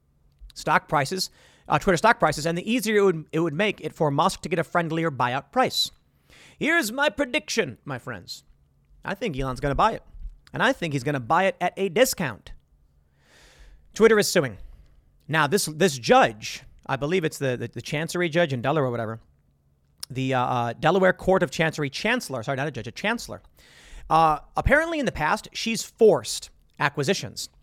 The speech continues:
There was some company that sued, and the company said, "Make 'em buy it." And she said, "Done," and it was fast.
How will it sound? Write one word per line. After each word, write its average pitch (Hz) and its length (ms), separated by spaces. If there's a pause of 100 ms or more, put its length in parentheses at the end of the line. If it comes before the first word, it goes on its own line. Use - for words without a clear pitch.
(180)
There 151 160
was 139 80
some 139 160
company 208 300
that 147 160
sued, 240 260
and 170 80
the 143 60
company 165 280
said, 139 160
"Make 147 200
'em 123 100
buy 139 200
it." - 40
And 165 80
she - 20
said, 104 260
"Done," 180 360
and 135 100
it 113 60
was 107 120
fast. - 600